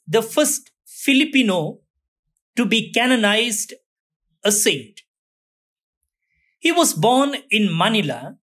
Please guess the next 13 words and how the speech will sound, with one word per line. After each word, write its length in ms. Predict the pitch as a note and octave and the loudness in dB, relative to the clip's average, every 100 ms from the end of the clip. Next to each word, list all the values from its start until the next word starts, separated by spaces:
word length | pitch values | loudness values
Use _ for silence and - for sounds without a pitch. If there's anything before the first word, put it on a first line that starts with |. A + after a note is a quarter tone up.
| _ _ _ _ | _ _ _ _
in 160 | G3+ G#3 | 0 2
the 100 | A3 | 0
Philippines. 880 | A3+ B3+ G#3+ D#3+ - - - - - _ _ _ _ _ _ _ _ _ - | 0 0 0 -4 -8 -14 -14 -14 -18 _ _ _ _ _ _ _ _ _ -2
His 220 | D#4+ - | 0 0
father 540 | A#3 B3 G#3+ D3+ - _ _ | 2 4 4 2 -2 _ _
was 480 | D3+ G3+ G3 - - - | 0 2 0 -6 -10 -4
Chinese 720 | G#3+ G#3 D3+ E3 G#3 - - _ _ _ _ _ _ _ - | 0 0 -2 -4 -6 -10 -14 _ _ _ _ _ _ _ -2
and 160 | A3+ | 2
his 260 | A3 A#3 G3 | 2 0 -2
mother 520 | G3 B3 G3+ D#3 C3 - - | 0 2 2 2 0 -12 -4
Filipino. 540 | C#4+ B3+ - E3 - - _ _ _ _ _ _ _ _ _ _ _ _ _ _ - | 0 0 0 -4 -6 -12 _ _ _ _ _ _ _ _ _ _ _ _ _ _ -8
He 80 | F3 | -4
became 420 | G3+ G#3+ C4 | -2 0 0